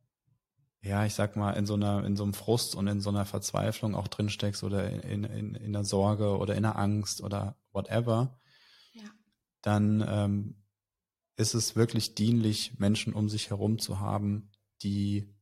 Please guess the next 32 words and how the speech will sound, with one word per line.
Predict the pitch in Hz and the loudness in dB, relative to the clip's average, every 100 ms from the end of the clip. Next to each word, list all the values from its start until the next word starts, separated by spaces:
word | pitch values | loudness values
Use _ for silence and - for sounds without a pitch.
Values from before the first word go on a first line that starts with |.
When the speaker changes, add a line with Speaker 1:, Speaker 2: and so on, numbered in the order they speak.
| _ _ _ - | _ _ _ -4
Speaker 1:
dir | 101 104 101 101 101 _ _ | -2 2 2 0 -4 _ _
ganz | 104 117 - - | 2 2 2 0
offen | 117 - 113 | 0 2 -2
und | 95 98 - | 0 -2 -2
klar | - 98 104 | 0 2 2
die | 101 98 | 0 0
Lücke | 107 - | -2 -2
zeigen, | - - 98 95 92 98 _ | -4 -2 0 0 -4 -8 _
wenn | 98 98 101 | 4 4 4
du | 101 107 | 2 2
nicht | 107 107 - | 4 2 0
die | |
Fähigkeit | 98 110 107 - 101 98 - - _ _ _ | 0 2 2 0 -2 -2 -6 -20 _ _ _
selbst | - 98 101 - | 2 2 2 -2
hast, | 95 - | -4 -4
natürlich | 95 95 101 95 98 - _ _ _ _ _ | -6 -6 -4 -4 -6 -10 _ _ _ _ _
die | 104 | -4
Lücke | 101 98 98 | -2 -4 -8
zu | - | -4
erkennen. | - 92 - 92 92 - _ - | -4 -6 -6 -6 -6 -12 _ -2
Aber | - 98 226 | 2 4 2
Speaker 2:
Voll, | 214 | -4
ich | - | -10
find, | 269 269 - | -8 -4 0
Speaker 1:
hättest, | 113 131 - | 2 2 0
Speaker 2:
das | |
ist | - | 4
auch | |
Speaker 1:
hättest | 135 135 - | 6 6 6
du | 127 | 6
die | 110 | 6
Fähig-, | - 110 110 | 6 6 6